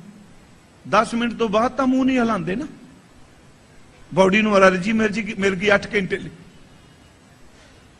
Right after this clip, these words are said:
ਦਸ ਮਿੰਟ ਤਾਂ ਜਬਾੜਾ ਹਿੱਲਿਆ ਹੈ, ਮੂੰਹ ਨੇ ਤਾਂ ਕੰਮ ਕੀਤਾ ਹੈ ਵੀ ਚੌਵੀ ਘੰਟੇ ਦੀ ਏਨਰਜੀ ਮਿਲ ਜਾਏ।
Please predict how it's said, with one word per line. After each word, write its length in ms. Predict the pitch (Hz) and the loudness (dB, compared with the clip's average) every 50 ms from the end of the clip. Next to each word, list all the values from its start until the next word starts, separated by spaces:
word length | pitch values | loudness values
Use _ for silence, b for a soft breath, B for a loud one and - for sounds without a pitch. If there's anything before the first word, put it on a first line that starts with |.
| _ - - 160 - - | _ -20 -20 -16 0 4
ਦਸ 300 | 208 247 294 - - 320 | 4 4 4 4 0 -2
ਮਿੰਟ 340 | 277 302 302 302 294 - 254 | -2 -2 -2 -2 -2 -6 -8
ਤਾਂ 400 | 190 - - 220 220 240 269 277 | -6 0 2 4 4 4 2 0
ਜਬਾੜਾ 520 | - 262 254 220 247 262 262 262 269 254 | -2 -2 0 2 2 4 4 4 2 2
ਹਿੱਲਿਆ 460 | 202 214 208 214 214 220 233 240 247 | 0 0 0 2 4 4 4 4 2
ਹੈ, 120 | 262 262 254 - - - - - - - - - - - - - - - - | 0 -2 -4 -6 -12 -18 -20 -20 -20 -20 -20 -20 -20 -20 -20 -20 -16 -6 -4
ਮੂੰਹ 300 | 170 190 214 247 277 277 | 0 2 4 4 4 4
ਨੇ 140 | 277 277 269 | 4 2 0
ਤਾਂ 360 | 277 269 277 220 233 254 269 | 0 2 2 4 4 2 2
ਕੰਮ 320 | 262 - 254 254 254 254 | 0 0 2 2 2 2
ਕੀਤਾ 380 | 254 - 233 233 - - - 254 | 0 -2 -4 -6 -4 -2 0 2
ਹੈ 120 | 269 277 | 2 2
ਵੀ 340 | - 277 285 277 269 - - - - - | 2 0 -2 -4 -4 -6 -12 -16 -12 -2
ਚੌਵੀ 340 | - 254 262 269 285 285 277 277 - 247 | 2 2 2 2 2 0 -2 0 0 0
ਘੰਟੇ 360 | 226 202 185 185 208 233 247 | 0 0 0 0 2 0 2
ਦੀ 200 | 214 277 277 294 | 2 0 0 -2
ਏਨਰਜੀ 600 | 277 277 233 240 233 247 254 254 202 262 285 285 | 0 2 2 4 4 4 4 2 0 0 0 2
ਮਿਲ 160 | 269 269 262 | 4 2 2
ਜਾਏ। 320 | 254 208 254 247 226 170 | 2 2 2 2 2 0